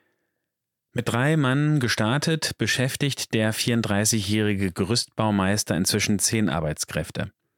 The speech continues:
Als Geschäftsführer empfiehlt er sich als Manager und Mädchen für alles.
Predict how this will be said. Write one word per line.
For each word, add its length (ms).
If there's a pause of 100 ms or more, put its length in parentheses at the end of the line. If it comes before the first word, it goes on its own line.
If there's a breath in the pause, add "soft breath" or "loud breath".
(680 loud breath)
Als 160
Geschäftsführer 720
empfiehlt 560
er 120
sich 260
als 280
Manager 600
und 260
Mädchen 400
für 200
alles. 440